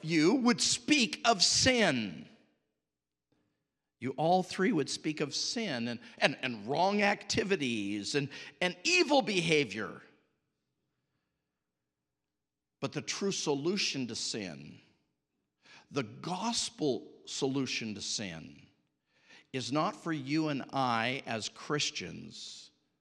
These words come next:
to get better at not sinning. The solution is getting to know Jesus more and letting him do something in us that we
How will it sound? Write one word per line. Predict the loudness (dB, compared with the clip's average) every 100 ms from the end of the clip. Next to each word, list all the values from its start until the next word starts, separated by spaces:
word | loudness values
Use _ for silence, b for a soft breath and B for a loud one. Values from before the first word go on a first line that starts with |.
| _ _ -10
to | -10
get | -6 -6 -8 -18 -4
better | 0 0 0 -4 -6
at | -8 -8
not | -2 -2 -2 -4
sinning. | -4 -2 -2 -4 -8 -16 -20 _ _ _ _ _ _ _ _ _ _ B B B -2
The | -2
solution | 0 -2 0 0 0 0 -2 -6 -12 -14 -20 _ b b b
is | -6 -6
getting | -4 -4 -4
to | -6 -6
know | -6 -6 -8
Jesus | -10 -8 -8 -8 -8 -8 -10
more | -10 -12 -16 -20 -20 _ _ _ _ B B
and | -10 -6
letting | -4 -2 -4 -6
him | -8 -8 -6
do | -6
something | -8 -6 -8 -8 -10 -8
in | -10 -8
us | -8 -8 -10
that | -10 -12 -12
we | -6 -4 -4 -4 -6